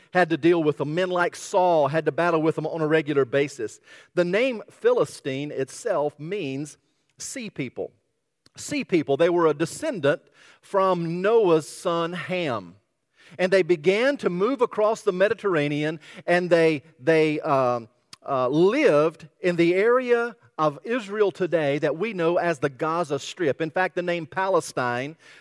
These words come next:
comes from this word for the Philistines. So they would inhabit the area then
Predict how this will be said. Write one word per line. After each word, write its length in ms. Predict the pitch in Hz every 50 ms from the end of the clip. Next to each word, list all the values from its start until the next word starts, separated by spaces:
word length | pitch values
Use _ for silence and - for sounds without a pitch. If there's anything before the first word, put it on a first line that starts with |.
| _ _ -
comes 400 | 170 190 240 240 220 190 180 160
from 220 | - 180 156 156
this 200 | 151 160 151 -
word 420 | 156 151 170 202 190 165 151 151 135
for 140 | - 156 156
the 100 | 160 156
Philistines. 800 | - - 214 202 190 - - - 156 135 117 101 90 - _ _ _ - - - - -
So 180 | - 214 202
they 140 | 190 185 185
would 200 | 180 170 180 170
inhabit 520 | 170 160 156 147 190 214 262 - - 180
the 180 | 170 185 180 -
area 480 | - 190 202 214 208 208 202 190 170 156
then 460 | 143 160 214 226 175 139 139 160